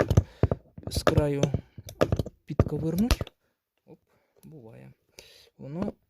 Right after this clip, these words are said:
дуже, м, легко відривається.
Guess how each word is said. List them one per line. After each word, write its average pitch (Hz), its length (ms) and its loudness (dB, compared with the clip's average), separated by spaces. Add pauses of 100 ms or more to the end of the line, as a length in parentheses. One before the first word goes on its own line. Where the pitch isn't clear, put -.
(240)
дуже, 165 720 2 (1120)
м, 147 320 0
легко 143 380 -2
відривається. 131 1040 -4